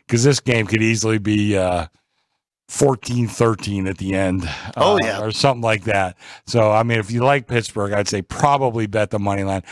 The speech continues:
Speaker 1: I think Pittsburgh will win this game. I really do. But, you know, you're, you're playing with fire. If you even dream of laying three and a half,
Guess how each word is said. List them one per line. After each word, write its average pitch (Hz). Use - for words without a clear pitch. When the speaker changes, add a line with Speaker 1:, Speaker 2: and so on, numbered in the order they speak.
Speaker 1:
I 143
think 214
Pittsburgh 135
will 117
win 107
this 95
game. 87
I 92
really 107
do. 87
But, 107
you 117
know, 98
you're, 113
you're 123
playing 135
with 113
fire. 110
If 104
you 110
even 131
dream 120
of 95
laying 104
three -
and 110
a 107
half, 98